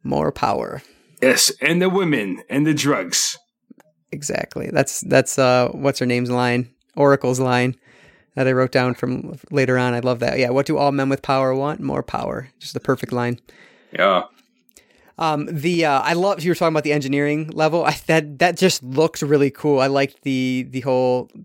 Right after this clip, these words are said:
Speaker 1: design of the engineering room. It was pretty, uh, just epic, large, big scale. I, I enjoyed that. And then r-, right before he leaves, getting the gift of the spoon from one of the orphans, I thought that was really cool. I really liked
Speaker 2: Yeah.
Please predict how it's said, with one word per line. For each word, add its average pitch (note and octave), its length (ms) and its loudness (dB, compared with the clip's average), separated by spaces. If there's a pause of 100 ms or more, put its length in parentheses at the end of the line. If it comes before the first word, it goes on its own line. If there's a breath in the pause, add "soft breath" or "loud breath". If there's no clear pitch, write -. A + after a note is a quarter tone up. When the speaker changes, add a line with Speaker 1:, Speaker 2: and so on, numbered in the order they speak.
(140)
Speaker 1:
design C3+ 500 0
of A#2+ 100 -8
the B2+ 100 0
engineering B2 400 -2
room. B2+ 220 -4
It - 20 -6
was C3 140 -8
pretty, C3 440 -4
uh, - 180 -10
just C#3+ 240 -6
epic, - 520 -4 (160)
large, C3 680 2 (240)
big C#3+ 240 -2
scale. B2+ 320 2
I, C#2 80 2
I C3+ 240 -2
enjoyed B2 400 -2
that. B2+ 320 -2 (800 soft breath)
And D#3+ 180 2
then D3 340 4 (240)
r-, - 80 -16 (300)
right F3 320 -2
before F3 240 0
he D3+ 140 0
leaves, C#3+ 500 -2 (160)
getting D#3 300 2
the C#3 80 0
gift C#3+ 320 0
of C3 80 -6
the C3 80 -6
spoon D#3 420 2
from D#3+ 140 -2
one D3 80 0
of C3+ 40 -2
the C3+ 100 0
orphans, F#3 640 0
I C#3+ 160 0
thought B2+ 160 -2
that C3+ 120 -2
was B2 120 -8
really C3 160 -8
cool. C#3 420 -6
I C#3 80 -4
really C#3 220 0
liked B2 140 0
Speaker 2:
Yeah. - 40 -2